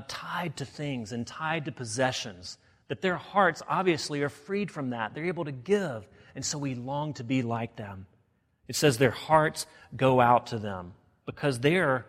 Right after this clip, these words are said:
more than enough people, not, not enough people. I, my hearts go out. I wish I could be like that. I wish I could be content. I wish I could be generous, even with my meager resources.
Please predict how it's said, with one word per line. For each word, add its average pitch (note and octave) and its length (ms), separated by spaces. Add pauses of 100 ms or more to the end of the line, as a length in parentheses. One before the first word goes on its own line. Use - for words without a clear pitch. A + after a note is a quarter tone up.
(480)
more C#3+ 320
than C3 140
enough A#2 320
people, G2+ 340
not, A#2+ 360
not A#2 360 (240)
enough G#2 320
people. G2+ 440 (1700)
I, B2+ 280 (100)
my C#3 180
hearts C#3 400
go B2 180
out. A#2 180
I A2 80
wish B2 400
I C#3 80
could B2 180
be A#2+ 160
like G#2+ 320
that. G#2+ 140
I G#2 100
wish C3 400
I C#3 80
could A#2+ 180
be A#2+ 280 (240)
content. A2 640 (480)
I A2+ 80
wish C3 280
I C3 60
could A#2+ 160
be A#2 120
generous, G#2+ 680
even C#3 380
with A2 260 (420)
my A2 160
meager G#2 600
resources. G#2 880